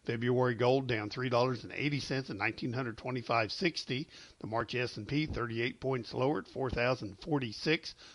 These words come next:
March dollar index down ten cents at one oh one sixty-two. And March Dow Jones futures two hundred twenty-two points lower at thirty-three thousand eight twenty-four. For commodity trading or ag marketing advisory, contact Leffler Commodities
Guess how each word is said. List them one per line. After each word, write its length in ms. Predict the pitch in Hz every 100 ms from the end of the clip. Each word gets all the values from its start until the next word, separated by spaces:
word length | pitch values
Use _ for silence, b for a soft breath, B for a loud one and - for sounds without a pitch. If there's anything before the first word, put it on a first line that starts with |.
| B
March 260 | - 160 -
dollar 280 | 143 156 156
index 380 | 160 156 113 -
down 260 | 127 113 113
ten 280 | 135 139 123
cents 320 | 135 170 -
at 80 | 110
one 180 | 120
oh 60 | 127
one 360 | 117 117 135 120
sixty-two. 760 | - 143 - 123 - 143 156 - B B B
And 80 | 92
March 260 | 98 101 -
Dow 140 | 120
Jones 340 | 113 131 131 120
futures 360 | 151 147 117
two 160 | - 151
hundred 200 | 160 147
twenty-two 420 | 143 147 127 185
points 380 | 165 139 117 -
lower 320 | 120 117 117 B B B
at 160 | - -
thirty-three 500 | 127 127 127 135 143
thousand 440 | 127 117 104 - -
eight 220 | 139 131
twenty-four. 880 | - 110 107 87 - 127 110 76 50 B B B
For 100 | 123
commodity 520 | 117 127 147 151 135
trading 400 | 123 151 143 151
or 120 | 123 104
ag 140 | 101
marketing 440 | 107 123 131 127
advisory, 440 | 127 120 123 131 151
contact 440 | 131 117 123 113
Leffler 280 | 117 117 107
Commodities 640 | 117 110 131 147 151 160